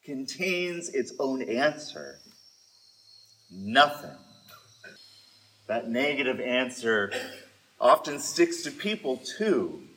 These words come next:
don't you think? What good is this young person willing to share?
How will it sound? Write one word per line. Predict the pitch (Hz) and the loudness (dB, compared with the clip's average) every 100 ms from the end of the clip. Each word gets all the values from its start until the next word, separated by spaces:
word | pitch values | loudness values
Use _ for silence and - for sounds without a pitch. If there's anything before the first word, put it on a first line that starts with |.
| - | -4
don't | 110 110 | -2 -4
you | |
think? | 104 139 139 170 - - _ _ - - _ _ _ _ _ _ - | -4 -2 -2 -4 -14 -20 _ _ -20 -20 _ _ _ _ _ _ -2
What | 139 185 - | 4 4 6
good | 349 190 | 6 8
is | 170 165 | 6 4
this | 143 135 - | 2 2 -4
young | 131 120 151 160 170 170 156 - | -8 6 8 8 4 -2 -6 -8
person | - 98 98 - 98 92 95 - | -4 -2 -2 -2 -2 -2 -6 -4
willing | 117 143 139 143 | 0 2 0 -4
to | 135 | -4
share? | - - 143 160 175 196 | -2 2 4 6 6 2